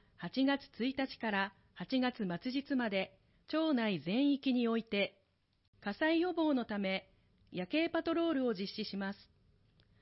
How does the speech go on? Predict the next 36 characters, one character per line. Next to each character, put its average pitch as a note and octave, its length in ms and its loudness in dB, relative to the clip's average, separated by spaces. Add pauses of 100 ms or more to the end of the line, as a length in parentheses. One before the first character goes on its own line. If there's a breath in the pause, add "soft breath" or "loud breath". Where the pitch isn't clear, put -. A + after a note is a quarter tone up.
(400)
巡 D4 220 0
回 D4 240 0
中 C4 240 -4
は、 B3+ 260 -2 (280 soft breath)
注 C#4 180 -2
意 D#4+ 140 -2
喚 F4 200 0
起 D#4 100 2
の C4+ 120 4
た A3+ 120 -6
め A3+ 160 -2
に G3 320 -4
消 D4+ 280 -2
防 F4+ 200 0
車 C4+ 140 -2
の G#3 120 -2
警 A#3 220 -2
鐘 C#4+ 140 -4
を C#4+ 180 0
鳴 C4 140 0
ら B3+ 120 0
し - 80 -12
て B3 120 -4
走 A#3+ 220 -2
行 A#3 200 -2
し A3 140 -6
ま G#3+ 160 -2
す。 - 40 -20 (1160)
花 D4 320 4
火、 G3+ 240 -6 (400)
ガ G#3 160 -2
ス - 100 -20
コ D#4 160 2
ン D4 80 2
ロ A#3+ 120 0
等、 A#3 420 -2